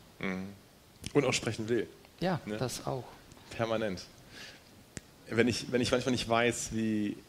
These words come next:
Speaker 1: ich stell's mir so gerne in dem, in dem Kontext vor, also Gott mein Vater und ich bin das Kind, ne?
Speaker 2: Mhm.
Speaker 1: Und ich weiß manchmal nicht, wie die Dinge laufen, ne? Mein Papa weiß besser Bescheid, wenn ich an unseren kleinen Jakob denke und der, der kommt auch zu mir, wenn er Fragen hat, ne?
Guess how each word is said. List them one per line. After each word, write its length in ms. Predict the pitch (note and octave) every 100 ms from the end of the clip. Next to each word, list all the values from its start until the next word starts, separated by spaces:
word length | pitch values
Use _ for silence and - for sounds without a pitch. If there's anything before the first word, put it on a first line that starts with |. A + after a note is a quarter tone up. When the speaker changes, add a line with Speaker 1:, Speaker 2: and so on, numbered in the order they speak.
| -
Speaker 1:
ich 120 | A2
stell's 220 | - B2+ B2
mir 220 | A2 A2+
so 120 | A2
gerne 220 | A2 A2 G#2+
in 100 | G#2+
dem, 340 | G2+ F#2+ F#2+ -
in 100 | A2
dem 260 | G2 F#2+ F#2
Kontext 420 | - A2 G2 -
vor, 460 | - G2 G2 F#2+ -
also 200 | G2+ G2+ - -
Gott 220 | A2 G#2+
mein 140 | - -
Vater 540 | B2 C#3 C#3+ C#3+ C#3
und 140 | G#2
ich 120 | G2+ -
bin 100 | G2
das 200 | F#2 -
Kind, 400 | C#3 E3 - -
ne? 140 | C3+ C3
Speaker 2:
Mhm. 40 | D3+
Speaker 1:
Und 300 | G#2+ G#2 - - - - - -
ich 180 | G#2 -
weiß 240 | G#2+ A#2
manchmal 260 | B2 A2 A#2
nicht, 160 | A2 -
wie 40 |
die 120 | G2+
Dinge 200 | G2+ G2
laufen, 380 | F#2 F2+ F#2 F#2+
ne? 80 | G2+
Mein 160 | G#2+ G2+
Papa 340 | - A#2 G#2+
weiß 400 | G2+ G#2+ - - -
besser 220 | A#2 A#2
Bescheid, 440 | A2+ - A2+ A2
wenn 60 | G2+
ich 120 | G2
an 160 | G#2 G2+
unseren 280 | A2 G2+
kleinen 260 | G2 G2+ G2
Jakob 320 | G2+ - A2+
denke 260 | A2+ A2 G#2
und 220 | G2+ F#2+
der, 260 | G2+ G2 G2+ - -
der 60 | G#2+
kommt 140 | G#2+
auch 120 | G#2 -
zu 120 | C3
mir, 200 | B2 A#2
wenn 100 | A2+
er 80 | G#2
Fragen 420 | - A2+ A2+ A2+
hat, 220 | A2+ -
ne? 200 | A2 B2+